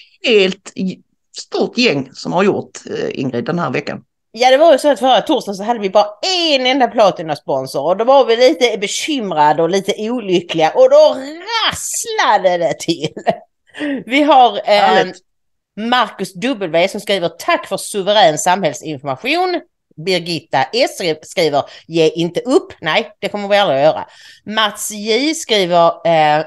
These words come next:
Speaker 2: "Extra stöd för Sverigeräddande arbete." Agneta S skriver: "Tack för bra program." Inger E skickar jättefin summa, skriver: "Tusen tack för allt ni gör." Eh, Anders D skriver ett litet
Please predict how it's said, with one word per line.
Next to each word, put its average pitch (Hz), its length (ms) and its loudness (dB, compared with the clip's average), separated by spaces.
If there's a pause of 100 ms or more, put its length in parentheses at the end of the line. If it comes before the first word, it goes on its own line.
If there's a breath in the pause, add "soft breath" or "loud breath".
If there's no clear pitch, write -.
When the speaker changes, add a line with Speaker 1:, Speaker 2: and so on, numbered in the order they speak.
Speaker 2:
"Extra 175 560 -4
stöd 320 640 2
för 202 140 -6
Sverigeräddande 147 920 -2
arbete." 208 840 0 (180)
Agneta 160 360 -6 (100)
S 294 360 -4
skriver: 156 280 -6
"Tack - 340 -6
för 147 120 -6
bra 135 180 -6
program." 330 680 -2 (280 loud breath)
Inger 156 380 -8 (120)
E 240 400 -2
skickar 202 160 -6
jättefin 185 460 -2
summa, 156 300 -8
skriver: 139 280 -12 (160)
"Tusen 294 400 -6
tack 208 240 -2
för - 80 -6
allt 143 280 -6
ni 143 200 -12
gör." 339 320 4 (680 loud breath)
Eh, 190 380 6
Anders 180 280 -4 (160)
D 277 340 0
skriver 185 320 -6
ett 160 100 -6
litet 160 200 -10